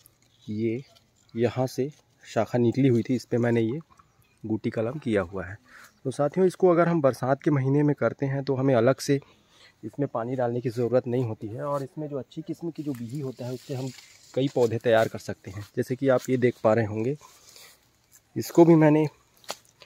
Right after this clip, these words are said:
इसी से, इसी पेड़ से ये अलग किया हुआ था। ये यहाँ पे, ये, ये वाला जो जगह है, यहाँ से मैंने इसको काट के अलग किया हुआ है। और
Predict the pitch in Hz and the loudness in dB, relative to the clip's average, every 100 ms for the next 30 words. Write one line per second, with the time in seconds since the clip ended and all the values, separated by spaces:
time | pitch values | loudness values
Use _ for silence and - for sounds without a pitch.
0 | _ _ _ _ _ - 120 156 147 135 | _ _ _ _ _ -4 2 4 4 0
1 | 156 - _ _ _ _ 120 127 151 147 | -8 -20 _ _ _ _ -2 2 6 8
2 | 139 147 139 123 120 - 120 104 107 139 | 8 6 8 8 6 2 0 2 0 -6
3 | 151 - 107 113 117 101 - - 98 - | -10 -10 -2 2 2 2 -2 -6 -8 -10
4 | - - _ _ - - - - - 113 | -16 -20 _ _ -20 -16 -16 -16 -8 -6
5 | 110 113 - - - - _ - - - | -6 -10 -14 -20 -20 -20 _ -20 -20 -20
6 | - - _ _ _ _ _ _ _ _ | -20 -20 _ _ _ _ _ _ _ _
7 | _ _ _ - 117 123 135 123 120 117 | _ _ _ -10 -4 0 2 2 2 0
8 | 113 113 113 117 113 127 - 135 135 135 | 0 0 0 -4 -2 -2 2 6 6 6
9 | - 139 113 117 - 123 120 - 127 120 | 4 2 2 2 4 6 6 2 2 2
10 | 107 107 127 160 - - - _ _ _ | 2 -4 -4 -8 -16 -20 -20 _ _ _
11 | - 107 110 113 113 | -4 0 4 6 4